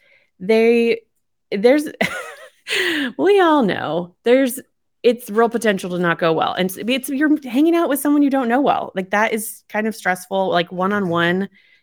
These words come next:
You know, most people's dream scenario is meeting in the context of other, some other part of their life. So you have, and to be able to start as friends or what have you, but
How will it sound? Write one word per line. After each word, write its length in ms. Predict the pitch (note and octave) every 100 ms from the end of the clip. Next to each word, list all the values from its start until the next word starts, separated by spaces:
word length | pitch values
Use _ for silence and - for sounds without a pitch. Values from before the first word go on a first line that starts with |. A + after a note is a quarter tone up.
| _
You 100 | -
know, 120 | A#3+
most 400 | A#3+ A#3 C4+ F4
people's 320 | - D#4+ D4+ G#3
dream 280 | G3+ A3
scenario 520 | A3+ G3+ F3+ F#3 G#3 A3
is 200 | F#3 F3
meeting 320 | F3+ F#3 G3+
in 100 | F3
the 80 | E3
context 560 | - E3 E3+ F#3 F#3
of 100 | D3+ D3+
other, 280 | D#3+ F3 -
some 180 | - F#3
other 160 | G3
part 200 | F3 F#3
of 20 | F3
their 140 | D#3
life. 320 | D3+ D3 G#3
So 120 | -
you 120 | F3 E3
have, 340 | F3 E3 E3 _ _ _ _ _ -
and 300 | D3 F#3 C4
to 80 | C4
be 80 |
able 160 | C4+ C#4+
to 60 | C4+
start 160 | C4
as 100 | A#3+
friends 500 | - F#3+ A3+ B3 F3+
or 80 | F3
what 120 | F3+
have 180 | F3+ F3
you, 80 | E3
but 240 | F#3 -